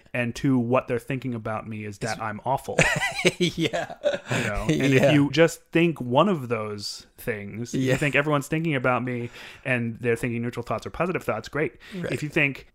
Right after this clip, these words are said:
Speaker 1: people think I'm awful, but nobody's thinking about you,
Speaker 2: <laughs>
Speaker 1: it negates it completely.
Speaker 2: Completely, yeah.
Speaker 1: And, you know, that's what therapy is.
Speaker 2: Yeah.
Speaker 1: <laughs> To sort of stop you doing,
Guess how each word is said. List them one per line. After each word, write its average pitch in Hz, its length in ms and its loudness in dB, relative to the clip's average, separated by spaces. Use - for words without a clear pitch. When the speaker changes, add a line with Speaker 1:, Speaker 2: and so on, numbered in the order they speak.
Speaker 1:
people 160 180 8
think 147 120 2
I'm 135 100 0
awful, 135 340 2
but 117 180 0
nobody's 123 540 4
thinking 170 300 2
about 120 240 6
you, 127 140 4
Speaker 2:
<laughs> - 60 4
Speaker 1:
it 135 120 0
negates 139 460 0
it 127 240 -2
completely. 165 420 2
Speaker 2:
Completely, 127 420 0
yeah. 120 200 2
Speaker 1:
And, 208 240 2
you 240 80 0
know, 160 200 2
that's 151 180 -6
what 160 120 -4
therapy 202 340 -6
is. 101 300 -10
Speaker 2:
Yeah. 120 300 -4
Speaker 1:
<laughs> - 40 -20
To 185 300 -4
sort - 320 -4
of 165 140 -6
stop 147 380 4
you 143 100 2
doing, 139 420 2